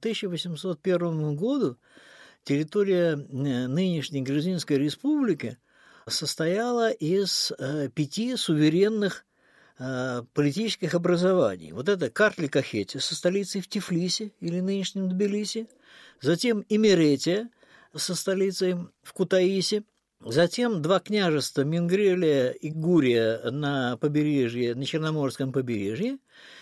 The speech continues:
и затем в горных районах княжества Сванетия. То есть это были пять независимых государств.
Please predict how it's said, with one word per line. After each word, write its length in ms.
и 480
затем 800
в 180
горных 460
районах 600
княжества 760
Сванетия. 720
То 80
есть 100
это 100
были 180
пять 500
независимых 880
государств. 1000